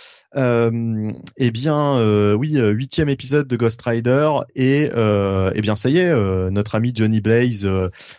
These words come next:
a e-, euh, extirpé le démon hors de lui. Euh, le problème, c'est que, euh, bah, il est toujours pas tiré d'affaire puisque maintenant, euh, se balade une espèce de démon, euh, mi-homme, mi-moto,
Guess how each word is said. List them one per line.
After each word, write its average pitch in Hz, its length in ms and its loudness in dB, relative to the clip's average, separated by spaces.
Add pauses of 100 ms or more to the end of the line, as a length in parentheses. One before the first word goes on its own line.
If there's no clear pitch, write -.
(120)
a 98 420 0 (100)
e-, 139 120 0 (160)
euh, 117 140 0
extirpé - 720 -2
le 127 140 2
démon 139 520 0
hors 117 180 -2
de 113 80 2
lui. 143 340 -2 (440)
Euh, 104 880 0 (200)
le 123 260 2
problème, 160 500 -2
c'est 127 260 -6
que, - 140 -6
euh, 117 500 2
bah, 104 120 0
il 107 100 -2
est 98 80 -2
toujours - 200 -10
pas 147 100 -2
tiré 110 240 -4
d'affaire 101 400 0
puisque - 300 -8
maintenant, 123 880 0
euh, 104 80 0
se - 220 -2
balade 127 420 2
une 101 140 -6
espèce 113 400 -2
de 110 160 0
démon, 135 580 2 (460)
euh, 113 120 4
mi-homme, 170 560 4
mi-moto, 151 640 0